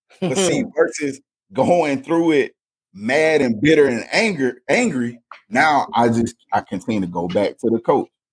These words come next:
Speaker 1: All right, cool, we're gonna do this. I'm gonna go back to the coach. In the midst of every situation in my life, I'm calling the timeout because now I need a word from God.
Speaker 2: That's good.
Speaker 1: I gotta go into my timeout.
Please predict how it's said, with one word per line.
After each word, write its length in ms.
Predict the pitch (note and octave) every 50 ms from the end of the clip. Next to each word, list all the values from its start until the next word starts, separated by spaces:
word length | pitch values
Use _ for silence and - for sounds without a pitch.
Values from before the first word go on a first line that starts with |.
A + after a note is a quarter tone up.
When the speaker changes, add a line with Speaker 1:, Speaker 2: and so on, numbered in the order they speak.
| _ _ _ _ _ _ _ _ _ _
Speaker 1:
All 140 | D#2 D#2 E2
right, 160 | F2 F2+ -
cool, 180 | - C#3+ C3+ A#2
we're 80 | G#2+ F#2
gonna 280 | G2+ G2 G2 G2 F#2+
do 140 | F#2+ A2+ A#2
this. 220 | B2+ C3+ A#2 - - _
I'm 60 | _ _
gonna 100 | _ _
go 80 | - E2
back 260 | F2+ G#2 G#2 F2+ -
to 120 | - A#2+ A2+
the 80 | A2+ A2+
coach. 280 | A2+ - C3+ G#2+ F#2 - _ _ _ _ _ -
In 100 | C#3 C3+
the 80 | C3+
midst 300 | C#3+ E3+ G3+ G#3 - -
of 140 | - - - -
every 600 | E3 G3 G#3 G#3 F#3 G3 G3+ G3+ G3 G3 F#3+ - _ _ _ _ _ _ _ _ _ _ _ _
situation 840 | - - - - E3+ E3 - D#3 C3+ B2+ D3+ D#3 D#3 C#3+ - C3+ C3+
in 120 | C3+ C3+ B2+
my 140 | B2+ B2+ B2
life, 260 | A#2 A#2 G2+ E2+ - _ -
I'm 140 | A#2+ C3 C#3+
calling 400 | - - C3+ B2 A#2 G#2+ F#2+ F2
the 80 | E2+ D#2+
timeout 580 | - - A2+ G2+ F2 E2 D#2+ E2 F2+ E2 C#2 - _ _ _ _ _ _ _ _ _ _ _ _ _ _ _ _ _ _ _ _ _ _ _ _ _ _ _
because 400 | G2+ F#2+ - - A2+ G2+ F#2 F2+
now 440 | F#2 G2 A#2+ C3 C#3+ C3 B2+ B2+ - -
I 140 | F2+ A2 C3
need 160 | B2+ A#2 G#2+
a 80 | F#2 F2
word 400 | E2+ F#2+ G2+ G2 F#2+ F2+ F2 -
from 200 | - D#2 D2 D2+
God. 360 | E2+ F#2+ F#2 E2+ D#2+ D2+ - - _ _ _ _ _
Speaker 2:
That's 240 | - G#2 G#2 G#2 -
good. 420 | - G#2 G2+ G2+ G2 F#2 F2 D#2+ - _ _ _ _ _ _ _ _ _ _ _ _ _ _ _ _ -
Speaker 1:
I 140 | B2+ C3 G#2+
gotta 440 | F2 - - E3+ E3 D#3 C3+ B2
go 260 | A#2 A2 B2 A#2 A2 G#2+
into 240 | G#2+ - - A#2
my 180 | G2+ G2 F#2 F#2+
timeout. 540 | - - G#2+ F#2 F#2 F#2 F2 E2+ E2+ D2+